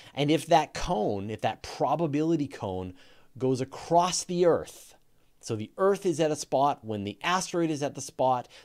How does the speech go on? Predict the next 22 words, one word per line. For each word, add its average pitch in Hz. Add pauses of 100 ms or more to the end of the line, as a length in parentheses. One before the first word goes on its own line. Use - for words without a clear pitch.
(160)
and 117
it's 104
a 107
probability 147 (880)
ten 156
years 165
down 156
the 147
road, 147 (280)
twenty 143
years 165
down 151
the 147
road, 135
but 113
it's 107
still 175
within 135
the 131
probability, 110 (560)
that's -
uh-oh, 98